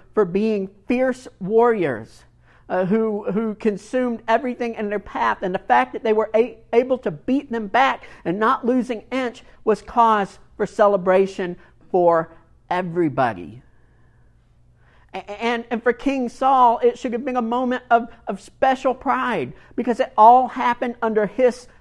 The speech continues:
leadership. But he's unable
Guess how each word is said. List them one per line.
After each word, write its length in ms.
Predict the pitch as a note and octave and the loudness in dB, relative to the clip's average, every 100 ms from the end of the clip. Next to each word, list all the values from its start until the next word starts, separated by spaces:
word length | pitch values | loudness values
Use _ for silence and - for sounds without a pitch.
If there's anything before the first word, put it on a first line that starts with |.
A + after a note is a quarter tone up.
| _ - | _ -10
leadership. 1000 | A3 A3+ C4+ A#3 F3 - C#3+ - - - _ _ _ _ _ _ _ _ _ _ - | -2 0 2 2 0 -6 -10 -10 -18 -20 _ _ _ _ _ _ _ _ _ _ -14
But 120 | - | -10
he's 280 | F3 F#3 - _ - | -8 -8 -12 _ -6
unable 1300 | F#3+ G3 G3 A3+ - _ _ - E3+ E3 D#3+ D#3 | -4 -2 -4 -10 -16 _ _ -6 -4 -2 -4 -8